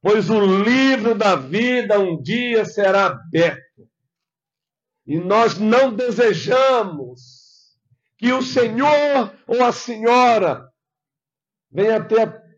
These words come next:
triste notícia, venha passar pela triste, pelo triste momento, o momento eterno de não ter o seu nome lá no livro da vida.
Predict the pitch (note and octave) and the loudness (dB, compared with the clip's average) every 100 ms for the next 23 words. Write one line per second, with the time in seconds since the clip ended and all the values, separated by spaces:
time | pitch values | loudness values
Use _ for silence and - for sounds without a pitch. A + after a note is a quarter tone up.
0 | _ - D4 E4 - - C#4+ C#4 - B3 | _ -2 2 2 0 -6 -2 -2 -2 -2
1 | A3+ E3+ D#3+ B2+ - _ _ _ _ _ | -4 -4 -8 -12 -12 _ _ _ _ _
2 | - _ _ _ _ _ - G3+ A#3 A3+ | -20 _ _ _ _ _ -14 -6 -4 0
3 | G#3+ - A#3 A#3+ F3 - A3+ B3 B3 B3 | -2 0 2 2 0 -6 -10 -4 2 2
4 | A#3+ D#3+ - - _ _ _ _ _ _ | 2 -2 -12 -20 _ _ _ _ _ _
5 | _ _ _ _ _ _ _ _ _ _ | _ _ _ _ _ _ _ _ _ _
6 | _ _ _ _ _ _ _ _ - C#4+ | _ _ _ _ _ _ _ _ -6 0
7 | E4+ - - _ _ _ A#3 B3 F3 D4 | 0 0 -8 _ _ _ -6 -6 -2 0
8 | E4+ D#4 D4 C#4 A#3+ A3+ G#3+ E3 - - | 0 -2 -2 0 2 2 2 0 -8 -20
9 | - _ - G#3+ A#3+ A#3 C#4 C#4 C4 - | -20 _ -10 -2 0 0 -2 -2 -2 0
10 | G#3+ G3+ D#3+ C#3 - - _ _ _ _ | 2 2 2 -2 -8 -14 _ _ _ _
11 | _ _ _ _ _ D#3 G#3 G#3 E3 G3+ | _ _ _ _ _ -4 0 0 0 -2
12 | F#3+ E3 F#3 E3+ E3+ E3+ D#3 D#3 D#3+ E3 | -2 -2 -2 0 0 0 0 0 0 -2
13 | C3 C3 C#3 E3+ E3 C#3+ C#3 A2+ F2 F2+ | -2 -4 -2 0 -2 -4 -4 -6 -8 -16
14 | - | -20